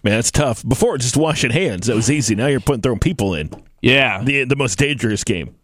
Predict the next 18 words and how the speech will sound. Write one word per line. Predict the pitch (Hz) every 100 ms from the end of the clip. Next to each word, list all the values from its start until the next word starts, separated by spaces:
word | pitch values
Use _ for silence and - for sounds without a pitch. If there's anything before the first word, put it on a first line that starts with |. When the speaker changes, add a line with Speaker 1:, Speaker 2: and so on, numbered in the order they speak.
| _
Speaker 2:
Yeah, | - 143 117
yeah, | 127 135
yeah, | 127 127 127
yeah. | 127 127 107
Speaker 1:
Has | 101
ever | 113
been | 101 98
called. | 92 95 76 - - _ _ _
Speaker 2:
So, | - 117 104 101 87 - _
you | 131
know, | 131 107
just | - -
think | 170
about | 147 147 135
that. | 156 143 120 - _ _ _
Speaker 1:
Monkeys, | 113 160 - 196 175 139
wolves, | 123 131 139 123 -
people. | - 120 85 64